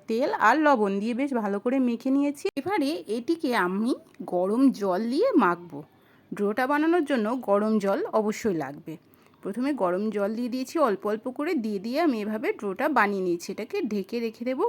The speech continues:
কিছুক্ষণের জন্য, রেস্টে রেখে দেবো। এদিকে আমি মাছটা সিদ্ধ হয়ে গেছে, মাছের কাঁটাগুলি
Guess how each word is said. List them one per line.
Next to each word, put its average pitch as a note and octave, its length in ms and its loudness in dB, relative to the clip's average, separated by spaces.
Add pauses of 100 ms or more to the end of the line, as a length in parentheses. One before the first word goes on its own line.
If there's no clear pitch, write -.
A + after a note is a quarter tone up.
কিছুক্ষণের G#3+ 600 0
জন্য, E3 180 -4 (480)
রেস্টে F#3+ 420 -4
রেখে C#4+ 280 -4
দেবো। C#4+ 140 0 (220)
এদিকে G#3 300 -6 (100)
আমি C4 140 0 (180)
মাছটা F#3+ 380 -2
সিদ্ধ F#3+ 320 -8
হয়ে A3+ 200 -2
গেছে, B3 220 -4
মাছের A#3+ 320 0
কাঁটাগুলি A3 520 -2